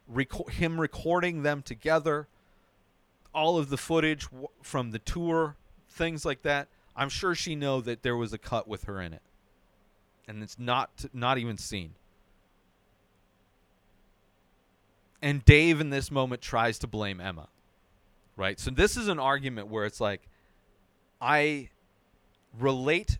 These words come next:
to Dave, but I agree with Robin. And it's so similar in so many ways, so similar to the argument from season one that Dave and Allie have, where I understand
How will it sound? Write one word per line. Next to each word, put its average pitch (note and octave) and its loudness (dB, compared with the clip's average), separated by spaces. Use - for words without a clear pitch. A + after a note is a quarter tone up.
to C#3+ -4
Dave, - -8
but C3 4
I B2+ 6
agree B2+ -2
with A#2 -6
Robin. F2 -4
And D3 -2
it's D#3 -6
so B3 0
similar C#3 -4
in C#3 -8
so - -2
many E3 -2
ways, A#2+ -8
so B3+ 2
similar C3+ -4
to E3 0
the D3 -2
argument D3 0
from C#3+ 0
season C#3+ -2
one G2+ -4
that B2+ 0
Dave B2+ 2
and A2+ -6
Allie G#2+ -4
have, E2 -8
where C3 2
I C#3 0
understand C3 -4